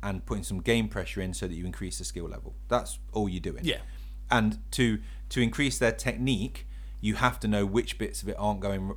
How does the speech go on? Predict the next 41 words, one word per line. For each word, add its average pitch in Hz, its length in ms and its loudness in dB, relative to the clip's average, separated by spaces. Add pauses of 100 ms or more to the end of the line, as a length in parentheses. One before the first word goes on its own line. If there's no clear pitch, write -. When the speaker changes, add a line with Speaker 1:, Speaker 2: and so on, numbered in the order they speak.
(120)
Speaker 1:
aren't 101 200 -2
going 95 340 -2
well. 95 300 -2 (800)
And 117 160 2
technique 151 400 2
is 110 120 -4
just 113 160 -6
broken 117 260 2
down. 120 160 4
So, 110 120 -2
you - 20 2
know, 98 100 2 (340)
if 139 220 4 (1000)
I 135 100 10
was, 135 320 4 (160)
I 127 80 8
was 110 100 0
watching 143 300 6
one 117 80 6
of 117 160 4
the 127 80 2
videos 107 360 6
that 104 120 0
accompany 120 440 2
this 98 200 0
suite 101 400 -2
that, 107 140 0 (200)
where 107 280 2
you'd 104 320 0
done 101 160 0
some 101 160 -2
teaching 98 340 -2
in 95 140 0
a, 87 240 -2
in 101 80 -2
a 95 60 0
P 110 200 -2
E 107 60 2
lesson, 95 280 -2
and, 95 160 0 (400)
um, 101 280 6